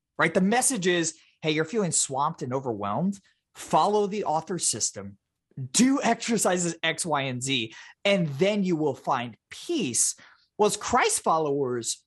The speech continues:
we believe we already have peace, right? We could start with the opposite premise, what I call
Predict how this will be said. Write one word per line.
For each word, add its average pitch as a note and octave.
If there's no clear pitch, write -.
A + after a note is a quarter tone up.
we G3+
believe E3+
we D3+
already A2
have E4
peace, -
right? G3
We A#3+
could -
start F#3
with D3+
the -
opposite F3+
premise, B2
what D3
I F3
call C3+